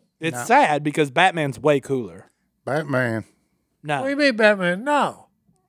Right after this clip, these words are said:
Speaker 1: It's not
Speaker 3: Batman can't beat Superman.
Speaker 2: Oh, yeah. He's got kryptonite on his side. <laughs>
Speaker 1: I don't think so.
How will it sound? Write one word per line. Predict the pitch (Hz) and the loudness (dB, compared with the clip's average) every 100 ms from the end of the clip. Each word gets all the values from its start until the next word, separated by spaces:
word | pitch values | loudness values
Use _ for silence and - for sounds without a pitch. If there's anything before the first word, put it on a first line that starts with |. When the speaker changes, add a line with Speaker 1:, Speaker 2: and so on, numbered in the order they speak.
| _ _ _ _ _ | _ _ _ _ _
Speaker 1:
It's | - | -2
not | 277 277 | -2 2
Speaker 3:
Batman | 302 294 | 4 4
can't | 262 269 262 208 | 4 2 2 4
beat | 254 240 | 2 2
Superman. | - 247 240 165 135 113 - _ | -2 -2 -2 -6 -10 -10 -14 _
Speaker 2:
Oh, | 131 156 | -8 -4
yeah. | 160 143 - | -4 -6 -4
He's | 131 147 | -4 -2
got | 156 151 - | -2 -2 -2
kryptonite | 156 151 123 123 123 120 | -6 -6 -8 -8 -6 -6
on | 123 | -4
his | 123 131 | -6 -6
side. | 110 104 101 - - - - - _ | -6 -8 -8 -16 -20 -20 -20 -20 _
<laughs> | - - 294 _ 175 - | -10 -10 -10 _ -20 -2
Speaker 1:
I | 165 | 2
don't | 196 180 | 2 2
think | 196 | -4
so. | 165 220 135 | 0 -2 -2